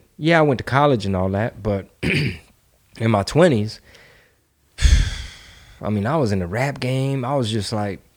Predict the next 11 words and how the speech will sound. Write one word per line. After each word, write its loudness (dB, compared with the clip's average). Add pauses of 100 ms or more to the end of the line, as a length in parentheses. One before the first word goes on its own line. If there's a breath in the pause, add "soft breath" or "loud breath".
(120)
shopping. 0
Like, -4
"Okay, -2
I -2
made -2
some -2
money. 2
I 2
did 0
a -4
show. 4